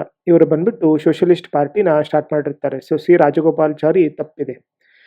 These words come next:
ಮೂರನೇದು ಬಂದ್ಬಿಟ್ಟು Congress of Democracy. ಇದು ಎಮರ್ಜೆನ್ಸಿ ಟೈಮಲ್ಲಿ ಜಗಜೀವನ್ ರಾಮ್ ಅವರು ನೈನ್ಟೀನ್ ಸೆವೆಂಟಿ ಸೆವೆನ್, ಹತ್ತೊಂಬತ್ತು ನೂರ ಎಪ್ಪತ್ತೇಳರಲ್ಲಿ ಜಗಜೀವನ್ ರಾಮ್ ಅವರು Congress for Democracy ಅಂತ ಹೇಳಿ ಪಾರ್ಟಿನ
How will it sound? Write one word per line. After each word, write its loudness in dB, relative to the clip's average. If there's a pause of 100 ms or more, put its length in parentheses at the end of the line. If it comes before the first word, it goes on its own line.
(320)
ಮೂರನೇದು 2
ಬಂದ್ಬಿಟ್ಟು -2
Congress 0
of -2
Democracy. -8
ಇದು 2
ಎಮರ್ಜೆನ್ಸಿ 2
ಟೈಮಲ್ಲಿ 0 (300)
ಜಗಜೀವನ್ 4
ರಾಮ್ 0
ಅವರು 0
ನೈನ್ಟೀನ್ 0
ಸೆವೆಂಟಿ -2
ಸೆವೆನ್, 2
ಹತ್ತೊಂಬತ್ತು -6
ನೂರ 0 (100)
ಎಪ್ಪತ್ತೇಳರಲ್ಲಿ 2
ಜಗಜೀವನ್ 0
ರಾಮ್ -2
ಅವರು -2
Congress -2 (120)
for 2
Democracy -4
ಅಂತ -8
ಹೇಳಿ 4
ಪಾರ್ಟಿನ 0